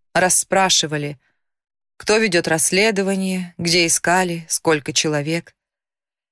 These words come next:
Нед Харрисон сказал, что у мотеля. Это он мне позвонил и оставался с Ронни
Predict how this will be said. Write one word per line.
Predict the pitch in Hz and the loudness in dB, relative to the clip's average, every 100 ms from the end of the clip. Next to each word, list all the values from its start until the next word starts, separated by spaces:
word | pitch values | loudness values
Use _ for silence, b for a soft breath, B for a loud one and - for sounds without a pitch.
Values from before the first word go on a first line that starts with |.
| _ _ _ _ _ _ _ _ _ _ _ _ _ | _ _ _ _ _ _ _ _ _ _ _ _ _
Нед | 190 208 190 180 | 0 2 0 -4
Харрисон | - 175 185 151 - 156 | 0 0 2 0 0 -2
сказал, | - 160 147 156 151 | 0 -2 2 2 2
что | - - 151 | -2 -2 -4
у | 147 | -2
мотеля. | 156 156 190 170 151 147 - _ _ _ _ _ _ _ _ | -4 -2 -2 -2 -2 -8 -10 _ _ _ _ _ _ _ _
Это | 190 190 196 | -4 2 4
он | 214 185 | 4 2
мне | 160 160 | -2 -4
позвонил | - 151 156 160 156 151 160 - _ _ _ _ _ _ | -2 -2 0 -2 -4 -6 -8 -14 _ _ _ _ _ _
и | - | 0
оставался | 196 - 175 170 180 175 160 | 2 4 2 4 2 2 0
с | - | 2
Ронни | 175 175 170 165 151 | 2 0 -2 -6 -8